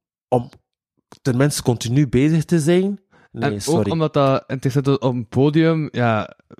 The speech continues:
Speaker 2: zichtbaar blijft.
Speaker 1: Alsjeblieft.
Speaker 2: Niet, want als je, als ik op een podium ga staan, ja, dan komt het wel goed, eh, eh, eh, eh, maar, eh, niet als ik dan, ja, iets doe waar ik zelf niet achter sta, en, eh, ga je dat ook niet goed gaan vinden. Dus omdat het, maar ook omdat dat dan onla-, ja,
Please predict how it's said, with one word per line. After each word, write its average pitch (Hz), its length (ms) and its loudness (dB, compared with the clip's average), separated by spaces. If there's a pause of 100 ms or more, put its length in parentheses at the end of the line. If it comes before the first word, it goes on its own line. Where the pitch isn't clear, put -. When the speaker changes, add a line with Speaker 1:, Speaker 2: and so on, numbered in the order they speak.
Speaker 2:
zichtbaar 110 400 0
blijft. - 720 -2 (240)
Speaker 1:
Alsjeblieft. 110 440 -2 (120)
Speaker 2:
Niet, 156 200 -2
want 147 140 -2
als 151 120 -2
je, 170 160 2
als 139 220 -4
ik 139 80 0
op 131 60 0
een 117 60 -6
podium 156 240 0
ga 160 100 4
staan, 156 360 2
ja, 143 120 4
dan 139 180 0
komt 131 200 -2
het 127 180 2
wel 127 80 -2
goed, 123 680 -4
eh, 143 80 4
eh, 151 100 2 (360)
eh, 123 280 2
eh, 120 80 0
maar, 113 320 2 (100)
eh, 104 160 -2
niet 123 380 2
als 135 160 2
ik 123 300 -4
dan, 110 400 0
ja, 98 440 0
iets 104 240 -6
doe 123 200 2
waar 120 120 4
ik 104 120 -4
zelf 110 220 0
niet 127 80 2
achter 123 160 -2
sta, 120 300 2
en, 107 220 -4 (280)
eh, - 120 -6
ga 101 160 -2
je 101 180 0
dat 98 140 -2
ook - 100 -4
niet 131 120 0
goed 135 120 4
gaan 139 160 4
vinden. 139 300 -2 (260)
Dus 120 140 -2
omdat 131 240 2
het, - 140 -10
maar 123 160 2
ook 139 140 2
omdat 143 180 2
dat 123 100 -2
dan 117 180 0
onla-, 113 280 -2
ja, 107 340 2